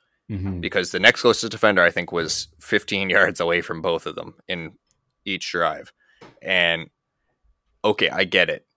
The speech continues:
Speaker 2: Fool me once, shame on me, right? But fool me twice, shame on you. What happened? How did you guys not make an adjustment to that? Because it was identical. It was the exact same play, just the different side of the field and a different guy catching the ball. But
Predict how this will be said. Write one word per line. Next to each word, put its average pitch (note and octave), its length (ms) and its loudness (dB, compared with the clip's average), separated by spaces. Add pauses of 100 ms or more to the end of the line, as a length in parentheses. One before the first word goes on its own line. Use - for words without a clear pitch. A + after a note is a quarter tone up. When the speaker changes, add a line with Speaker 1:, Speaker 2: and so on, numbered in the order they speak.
(300)
Speaker 2:
Fool G#2+ 240 0
me G#2 120 0
once, F2+ 320 2
shame F2 320 0
on E2 140 -2
me, D#2+ 200 -6
right? E2 260 0 (540)
But F#2+ 140 -4
fool A#2 240 4
me G#2+ 100 2
twice, A#2 320 10
shame G#2 260 4
on F#2 120 0
you. G2+ 320 2 (580)
What G#2+ 560 6
happened? A2 540 2
How A2 180 6
did B2 180 2
you B2 120 0
guys A2 280 8
not G2 260 6 (280)
make G#2 220 2
an F#2+ 80 0
adjustment F2+ 560 0
to - 100 -10
that? D#2 240 -12 (160)
Because G#2 240 -2
it A#2 60 2
was A#2 120 2
identical. C3+ 520 4
It - 40 -12
was F#2 120 -6
the G2+ 80 0
exact G#2 360 2
same D#3+ 180 -2
play, G#2+ 380 4 (220)
just - 200 -8
the G2 60 -10
different G#2 280 -4
side A2+ 100 6
of A#2 60 4
the A2+ 60 -2
field F#2 300 2
and F2+ 80 -4
a F2 60 0
different F2+ 260 -6
guy F2+ 140 4
catching F#2+ 300 -2
the F#2 60 -2
ball. E2+ 320 0 (480)
But E2+ 280 2